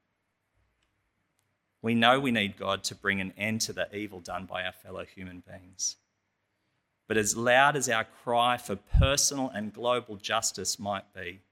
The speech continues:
we can't even begin to imagine how much God needs to bring justice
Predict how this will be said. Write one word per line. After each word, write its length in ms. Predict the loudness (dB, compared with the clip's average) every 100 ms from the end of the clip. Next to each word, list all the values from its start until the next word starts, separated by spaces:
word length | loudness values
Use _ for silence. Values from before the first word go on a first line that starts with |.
| _ _ _ _ _ _ _
we 160 | -6 -6
can't 400 | -2 0 0 0
even 320 | -4 -4 -6
begin 500 | -6 -10 _ -6 -4
to 200 | -6 -6
imagine 480 | -8 -6 -8 -8 -16 -20 _ _ _ -2
how 80 |
much 340 | 0 0 -4 -8
God 320 | -2 0 -2
needs 240 | -4 -6 -6
to 100 | -6
bring 240 | -12 -12
justice 680 | -8 -6 -4 -6 -8 -10 -10